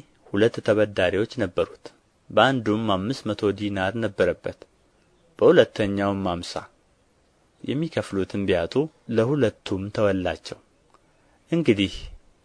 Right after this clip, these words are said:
ከእነርሱ አብልጦ የሚወደው ማንኛው ነው?» ስምዖንም መልሶ «ብዙ የተወለቱ ይመስለኛል» አለ። እርሱም «በእውነት ፈረድክ» አለው። ወደ ሴቲቱም ዘወር ብሎ ስምዖንን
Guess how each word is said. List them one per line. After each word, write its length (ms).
ከእነርሱ 400
አብልጦ 380
የሚወደው 640
ማንኛው 560
ነው?» 160
ስምዖንም 440
መልሶ 320
«ብዙ 300
የተወለቱ 580
ይመስለኛል» 720
አለ። 160
እርሱም 380
«በእውነት 380
ፈረድክ» 540
አለው። 260
ወደ 160
ሴቲቱም 540
ዘወር 340
ብሎ 160
ስምዖንን 560